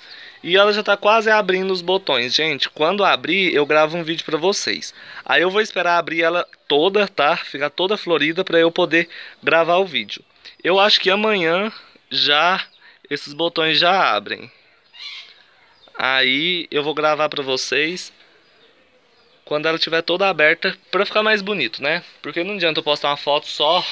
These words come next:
com a primeira florzinha aberta. Uma foto não, um vídeo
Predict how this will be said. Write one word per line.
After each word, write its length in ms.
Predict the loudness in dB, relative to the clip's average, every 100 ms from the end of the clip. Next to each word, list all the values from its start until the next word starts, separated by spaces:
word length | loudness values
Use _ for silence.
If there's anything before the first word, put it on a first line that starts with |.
| -8
com 80 | -4
a 60 | -4
primeira 340 | -2 0 0
florzinha 520 | 0 0 0 0 0
aberta. 640 | 2 4 4 2 0 -4 -6 -14 -2
Uma 160 | 0
foto 240 | 4 2 4
não, 100 | 0
um 120 | 2
vídeo 360 | 0 -2 -2